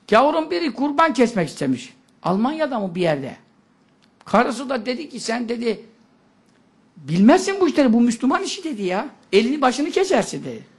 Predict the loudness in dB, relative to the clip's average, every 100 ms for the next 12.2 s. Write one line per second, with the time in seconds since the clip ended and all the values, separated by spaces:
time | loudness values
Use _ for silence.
0 | _ _ _ _ _ _ _ _ _ _
1 | -14 -14 _ _ _ _ _ _ -6 -2
2 | 2 4 4 4 -8 -4 4 4 4 2
3 | 2 4 2 4 4 4 2 0 -10 _
4 | _ _ 4 4 2 -2 0 2 2 2
5 | 0 2 4 4 4 4 4 4 6 4
6 | 4 0 2 2 0 0 0 0 -2 0
7 | 0 -2 -4 _ _ _ -2 2 2 4
8 | 6 8 6 8 8 8 6 4 4 4
9 | 6 6 6 2 -2 0 2 2 2 -2
10 | -2 -2 -2 -4 -8 _ _ 0 2 2
11 | 2 2 0 -2 0 2 0 -4 -8 -6
12 | -8